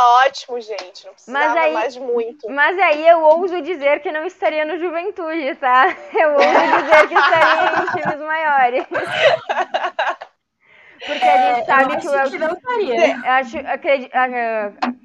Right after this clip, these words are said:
Speaker 2: concordamos aqui que o Eltinho tem uma qualidade de passe, a experiência que, que deu já, né, pra ele. E o Alisson, não, é inegável que quando o guri quer correr, o guri, o guri me-, bota a bola no pé e corre pra frente, né?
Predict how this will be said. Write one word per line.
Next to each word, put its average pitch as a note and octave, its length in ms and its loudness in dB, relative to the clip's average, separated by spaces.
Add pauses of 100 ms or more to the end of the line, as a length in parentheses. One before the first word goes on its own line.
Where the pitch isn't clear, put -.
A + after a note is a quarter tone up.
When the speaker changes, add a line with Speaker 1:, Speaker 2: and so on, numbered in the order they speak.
(240)
Speaker 2:
concordamos C4 600 -4
aqui C4 220 -6
que C#4 120 -14
o C#4+ 40 -4
Eltinho B3+ 380 -6
tem C4+ 160 -10
uma B3 160 -8
qualidade A#3 480 -6
de G#3 100 -14
passe, C4+ 460 -4
a A3+ 140 -4
experiência B3 760 -6
que, B3 160 -14 (300)
que A#3+ 140 -12
deu B3+ 400 -6
já, B3 240 0
né, A#3+ 180 -8
pra A#3 220 -8
ele. A#3+ 560 -12
E B3+ 140 -10
o D#4+ 140 -4
Alisson, C#4 440 0
não, C4 340 -10
é A#3+ 120 -4
inegável C4 580 -2
que B3+ 100 -14
quando B3+ 320 -10
o A#3+ 40 -10
guri B3 260 -6
quer B3 260 -2
correr, B3 380 -4
o B3 60 -4
guri, C#4 300 -10 (380)
o B3 180 -12
guri A#3+ 320 -6
me-, B3 380 -10
bota A#3+ 400 0
a D#4 60 -2
bola B3+ 320 2
no C4+ 120 -10
pé A#3+ 280 -2
e - 20 -6
corre G4+ 440 0
pra E4+ 160 -4
frente, D4 440 -4
né? A3+ 260 -12